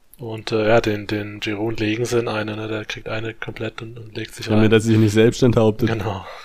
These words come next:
Speaker 1: <laughs> Aber müssen ja auch ziemlich lang sein dann, ne, wenn, wenn der da sich reinlegen kann, der ist ja über zwei
Speaker 2: Ja.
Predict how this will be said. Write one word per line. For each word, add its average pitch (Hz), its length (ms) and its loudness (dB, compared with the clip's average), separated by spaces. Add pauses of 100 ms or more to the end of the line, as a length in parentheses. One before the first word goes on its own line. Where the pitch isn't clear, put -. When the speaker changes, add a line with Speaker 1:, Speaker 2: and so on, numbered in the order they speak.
(120)
Speaker 1:
<laughs> - 380 -8
Aber 107 120 -2
müssen 107 160 -2
ja 135 40 4
auch 143 60 2
ziemlich 127 260 -2
lang 127 240 2
sein 110 280 2
dann, 107 180 -8
ne, 120 240 -8
wenn, 117 260 -10
wenn 113 100 -10
der 117 100 -14
da 117 200 -16
sich 113 180 -16
reinlegen 117 360 -6
kann, 117 180 -6
der 117 60 -6
ist 117 80 -6
ja 127 60 -6
über 117 180 -6
zwei 120 180 4
Speaker 2:
Ja. 120 80 4